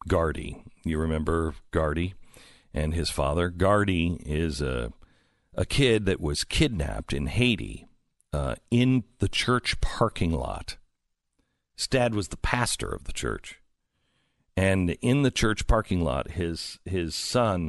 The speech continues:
who I think was seven at the time, uh, was kidnapped and, uh,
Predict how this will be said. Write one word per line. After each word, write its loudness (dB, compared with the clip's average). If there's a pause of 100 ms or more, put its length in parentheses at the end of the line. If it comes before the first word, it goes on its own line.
(100)
who 0
I 0
think -6
was -4
seven -2
at -8
the -2
time, -2 (760)
uh, 2
was 0
kidnapped 0 (520)
and, 2
uh, -2